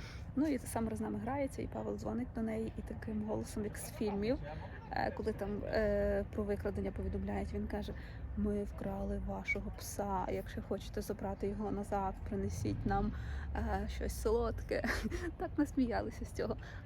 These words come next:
Бо та Саммер, вона, е, то такий пес, що він, е, як <laughs> каже його власниця, що він би,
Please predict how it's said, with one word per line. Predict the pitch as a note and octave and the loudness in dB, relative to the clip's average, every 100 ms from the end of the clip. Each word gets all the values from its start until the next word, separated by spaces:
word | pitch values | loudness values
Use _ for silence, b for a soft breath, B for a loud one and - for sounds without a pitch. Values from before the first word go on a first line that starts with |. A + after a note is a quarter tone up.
| - | -6
Бо | |
та | - - | -2 -2
Саммер, | - B3+ B3 A#3 | 0 2 2 0
вона, | B3 A3+ - | -4 -4 -2
е, | G#3+ A3+ G#3+ | 0 2 0
то | A#3+ | -2
такий | A#3+ B3 | -2 -2
пес, | A#3 - C4 - | 0 0 0 -2
що | - A3+ B B B - | 0 0 B B B -4
він, | G#3 A3+ | 0 0
е, | G#3+ A3 A3 G#3 - | 0 0 0 -2 0
як | A3 - - - B3+ | -2 -2 0 6 6
<laughs> | |
каже | B3+ G#3 | 6 4
його | A3 | 4
власниця, | G#3 G3+ - A3+ - | 4 2 2 -2 -2
що | A#3+ A#3 | -2 -2
він | G#3+ A#3 C4 | 4 12 12
би, | A3 | 12